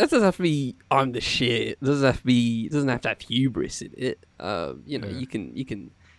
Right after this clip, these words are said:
Speaker 1: you can, you can freak it to just say, you know, "I'm an artiste," and, uh, stuff like that. You know, you can,
Speaker 2: But yeah.
Speaker 1: you, you can, you can switch up.
Speaker 2: But to, like, you know, you're a music listener, so am I. And sometimes pe-,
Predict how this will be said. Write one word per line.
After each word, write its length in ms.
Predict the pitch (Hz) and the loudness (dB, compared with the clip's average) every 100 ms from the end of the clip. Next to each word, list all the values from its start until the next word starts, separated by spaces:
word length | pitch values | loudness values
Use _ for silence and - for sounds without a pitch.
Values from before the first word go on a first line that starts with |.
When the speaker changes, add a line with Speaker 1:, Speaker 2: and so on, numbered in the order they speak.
| - | -10
Speaker 1:
you 100 | 214 | -8
can, 160 | - 165 | -6 -4
you 100 | - | -2
can 120 | 123 | -2
freak 340 | - - - | -2 -4 -2
it 220 | 123 131 | 0 0
to 140 | - 120 | -2 -8
just 200 | 117 - | -8 -2
say, 360 | 123 117 113 110 | 0 0 -2 -6
you 80 | |
know, 100 | 113 104 | -8 -8
"I'm 120 | 107 | -10
an 80 | 104 | -12
artiste," 720 | 101 - 131 143 - - - | -12 -12 -10 -8 -8 -8 -10
and, 280 | 110 107 - - - 92 | -12 -12 -16 -20 -16 -14
uh, 160 | 62 | -14
stuff 240 | - - - | -10 -10 -8
like 160 | - - | -12 -10
that. 180 | - 139 | -10 -10
You 80 | |
know, 80 | - | -10
you 120 | 113 - | -12 -12
can, 160 | - - - - - - | -16 -18 -20 -20 -18 -6
Speaker 2:
But 100 | 247 | -4
yeah. 160 | 208 220 | -4 -8
Speaker 1:
you, 80 | 131 | -12
you 60 | |
can, 160 | 123 - | -16 -16
you 100 | 123 | -14
can 120 | 120 | -16
switch 260 | - - - | -18 -20 -20
up. 200 | - 170 | -20 -2
Speaker 2:
But 200 | 165 151 | 0 0
to, 240 | 175 147 131 | 0 -2 -2
like, 260 | - 143 - | -8 -6 -4
you 80 | 156 | 0
know, 120 | 135 | 2
you're 300 | 127 139 135 | 2 2 2
a 60 | 104 92 | 2 -2
music 360 | 127 120 107 104 | -2 0 0 -4
listener, 540 | 107 113 117 110 107 - _ _ _ _ _ - | -2 -2 -2 -2 -2 -6 _ _ _ _ _ -20
so 280 | - 143 110 | -4 2 4
am 120 | 92 | 4
I. 320 | 104 104 95 - _ _ - | 2 2 0 -8 _ _ -10
And 100 | 104 | -6
sometimes 540 | 131 120 120 110 98 | -2 -2 0 0 -2
pe-, 240 | - 127 | -6 -6